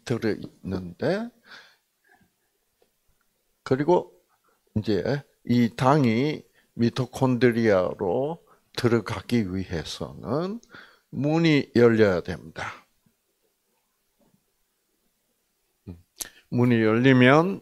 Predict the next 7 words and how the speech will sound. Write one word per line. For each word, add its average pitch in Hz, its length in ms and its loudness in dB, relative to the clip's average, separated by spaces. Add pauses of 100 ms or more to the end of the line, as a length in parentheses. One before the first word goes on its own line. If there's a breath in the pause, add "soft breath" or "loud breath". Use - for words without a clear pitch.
(140)
당이 95 300 -4
들어가고, 110 760 0
문이 120 400 -4
닫히면 120 640 -2 (160)
못 98 180 -8
들어가요. 95 420 -6 (800 loud breath)
그래서 131 520 -2